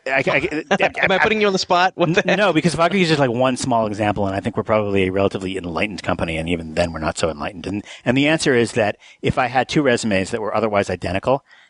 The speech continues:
Speaker 1: and one of them had evidence on it that the person in that resume has gone through some kind of screening process and passed, then I would rather talk to that person first. To save time, I would interview that person first. And that's what I call
Speaker 2: So
Speaker 1: the
Speaker 2: you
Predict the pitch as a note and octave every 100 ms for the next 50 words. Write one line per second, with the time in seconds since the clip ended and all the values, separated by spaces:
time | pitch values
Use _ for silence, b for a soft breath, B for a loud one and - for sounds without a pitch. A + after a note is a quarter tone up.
0 | b G#2+ G2+ A2 B2 A2+ A#2 A#2 - _
1 | _ - G#2 G2 F#2+ - G#2+ G#2+ G2 -
2 | - F#2+ F#2 F2 - - - B2 - G2
3 | G2+ G2 G2 F#2+ F2+ F#2 E2 E2+ F2+ G#2
4 | G2+ - F#2 - G#2 A2+ F#2+ - - A2+
5 | G#2 F2+ - - - F#2+ E2+ E2+ - -
6 | F#2 - - - _ _ _ _ _ _
7 | _ _ _ F#2+ F2+ F2 E2 E2+ F2 F2
8 | - - G2 - F2 - F#2 - - -
9 | - - - - _ _ _ _ - -
10 | - G#2+ G2 - F2+ D#2+ D#2+ F2+ E2 E2
11 | D#2+ E2 D#2+ - E2 - - - B B
12 | B A2+ C3+ - C#3 - B2 F2+